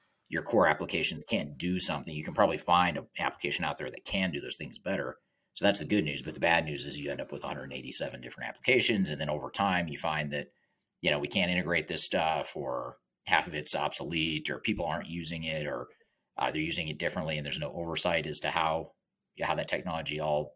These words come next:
ties together. So, you know, sort of a good news, bad news situation, but I think that's a real problem. And that's why a lot of companies come to us. They say, "Hey, we've got all these different systems, and now we want to consolidate into a single, or at least a smaller subset of core applications."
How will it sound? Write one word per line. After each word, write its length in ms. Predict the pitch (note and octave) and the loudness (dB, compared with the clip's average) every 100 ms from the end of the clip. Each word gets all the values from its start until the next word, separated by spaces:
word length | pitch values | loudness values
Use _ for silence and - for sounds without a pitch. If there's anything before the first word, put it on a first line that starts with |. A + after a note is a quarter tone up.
| - | -2
ties 240 | E2 D2+ | 0 0
together. 420 | C2+ D2+ E2 G2+ - _ _ _ _ - | -2 -4 -2 -2 -6 _ _ _ _ -4
So, 460 | - G2 F2 - - _ | 6 8 6 2 -6 _
you 80 | G2+ | 0
know, 60 | D#2+ | 2
sort 200 | A2 E2 | 2 0
of 60 | |
a 40 | D2+ | -2
good 140 | E2+ | -6
news, 140 | D2 C2 | -6 -6
bad 220 | D2 D2 | -6 -4
news 160 | D#2 - | -4 -6
situation, 380 | - A#2+ - | -8 -8 -8
but 60 | C3+ | -6
I 40 | |
think 140 | F3+ D3 | -8 -8
that's 160 | A#2 | -8
a 40 | A#2+ | -8
real 280 | A#2+ A#2 - _ _ - | -8 -10 -12 _ _ 0
problem. 420 | D2 D2+ A#1 D#2 | 2 2 -2 0
And 100 | G2+ | 4
that's 180 | A2+ A#2+ | 6 8
why 140 | E2+ | 8
a 60 | D#2 | 8
lot 120 | D2+ | 6
of 60 | |
companies 280 | - - - | 2 -2 -2
come 180 | G2 D2+ | -2 0
to 60 | F2+ | 4
us. 280 | G2+ D2 | 4 4
They 180 | C2+ D2+ | 2 0
say, 160 | F2 F#2+ | 4 6
"Hey, 120 | G2+ | 6
we've 120 | E2+ | 4
got 140 | G2+ F2+ | 4 6
all 120 | G2 | 6
these 180 | F2 D#2+ | 4 -2
different 260 | F#2+ - | -4 0
systems, 440 | - A2 F2+ E2 D2 | 0 0 0 -4 -2
and 80 | |
now 180 | D#2+ E2 | 0 0
we 80 | D#2 | 0
want 160 | D2+ D2 | -2 -4
to 40 | |
consolidate 680 | D2 D#2+ E2 E2 D2 C#2+ - _ _ - | -4 0 2 2 0 -4 -8 _ _ -8
into 160 | D2 | -4
a 60 | C2 | -2
single, 540 | F2 D2+ D2+ D2 - _ _ _ _ | 0 0 0 -2 -4 _ _ _ _
or 80 | E2 | 2
at 100 | D#2 | 2
least 180 | D#2+ - | 0 0
a 40 | |
smaller 400 | - F#2+ E2 C#2+ | 0 2 2 2
subset 560 | - A2 G2+ - C2+ C2 - | 2 4 4 4 0 -2 -6
of 300 | C#2+ B1+ B1 | -8 -8 -10
core 360 | - D2+ A#1+ - - | -8 -4 -4 -6 -12
applications." 720 | A#1+ - - - - - - | -14 -12 -12 -10 -10 -12 -20